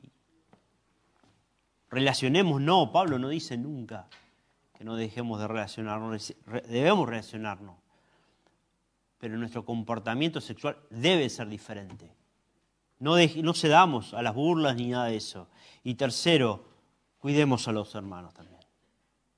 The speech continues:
Cuidemos, respetemos a los hermanos. Y si hay, hay un varón soltero y se pone de novio, respetemos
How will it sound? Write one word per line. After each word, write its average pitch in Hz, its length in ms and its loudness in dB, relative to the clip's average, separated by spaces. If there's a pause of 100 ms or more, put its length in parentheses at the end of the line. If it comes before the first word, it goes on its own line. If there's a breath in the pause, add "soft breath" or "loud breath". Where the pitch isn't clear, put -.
(280)
Cuidemos, 113 320 -2
respetemos 127 580 0
a 120 40 -6
los 101 100 -8
hermanos. 95 560 -16 (560)
Y 107 120 -12
si 135 100 -2
hay, 143 100 4 (580)
hay 139 220 2
un 143 300 0
varón 131 340 4
soltero 139 800 -4
y 110 80 -14
se 113 140 -8
pone 131 220 -2
de 127 60 2
novio, 131 440 0 (500 loud breath)
respetemos 147 840 -2